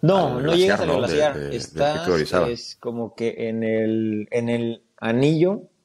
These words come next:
Speaker 1: que rodea todo el, a todo el pico. Es, es el Gran Sendero, se le llama. Y arribita ya
Speaker 2: Ok.
Speaker 1: están los, este, los
Speaker 2: Ok.
Speaker 1: albergues y luego ya sigue el glaciar.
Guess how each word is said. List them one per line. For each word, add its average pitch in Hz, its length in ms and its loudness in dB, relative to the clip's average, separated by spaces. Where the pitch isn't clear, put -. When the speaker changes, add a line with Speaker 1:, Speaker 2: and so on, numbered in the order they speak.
Speaker 1:
que 113 140 0
rodea 120 540 2
todo 127 240 0
el, 104 300 -6
a 101 120 -16
todo 117 260 2
el 110 80 -2
pico. 113 440 -6
Es, 120 500 -2
es 120 140 -2
el 131 120 4
Gran 131 240 2
Sendero, 120 420 2
se 107 120 -4
le 104 120 0
llama. 107 240 -6
Y 120 140 4
arribita 120 540 2
ya 117 220 0
Speaker 2:
Ok. 87 140 0
Speaker 1:
están 104 260 -2
los, 104 400 -8
este, - 880 -10
los 113 200 2
Speaker 2:
Ok. 117 80 6
Speaker 1:
albergues 151 520 2
y 127 80 -2
luego 107 220 0
ya 101 120 -2
sigue 101 280 -4
el 98 80 -4
glaciar. 104 440 -4